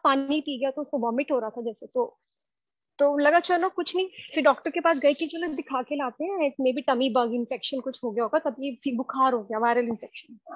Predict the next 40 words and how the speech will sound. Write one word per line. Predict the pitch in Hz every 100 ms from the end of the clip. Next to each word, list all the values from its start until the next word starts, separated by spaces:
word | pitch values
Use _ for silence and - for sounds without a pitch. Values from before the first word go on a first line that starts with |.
| - - _ _ _ - - - -
और | 262
संगत | 277 285 277
जी, | 277
ये | 320
उसके | 285 311
साथ | 330
पहली | 294 247 269
बार | 285 277
नहीं | 285 285
हुआ, | 247 277 453 269
ये | 269
last | 240 233 - 302
year |
भी | 269 302
हुआ | 294
था, | 277 330
उससे | 311 - 320
पहले | - 262 262 277 320
छः | - - 285
छः | 311
महीने | 294 269 277
में | 277
इसको | - 330
हो | 254 233
चुका | - 226
था, | 220
ढाई, | 240 262 240
तीन | - 269 330
साल | 302 285 262
में | 262
ये | 269 262
पांचवा | 240 233 302
छठा | 294 269 254
incident | 233 226 226 220
था। | 220 220 _ _ _ _ _
So | 330
we | 302 320
got | 349 370
scared। | - 269 226
अब | 254